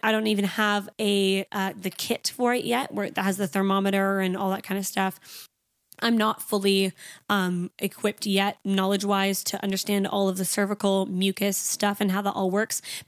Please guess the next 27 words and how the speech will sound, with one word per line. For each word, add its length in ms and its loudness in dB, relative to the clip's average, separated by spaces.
But 320 -2
this 240 -2
is 80 -4
something 240 2
that 220 2
I'm 200 0
going 200 0
to 80 -14
be 80 2
looking 280 -4
into 520 2
and 80 2
we're 80 2
going 160 2
to 140 0
incorporate, 640 0
so 200 2
we're 140 2
not 180 2
having 420 0
to 140 -2
use 180 0
condoms 460 -2
all 140 -2
of 100 -8
the 60 -16
time. 260 -2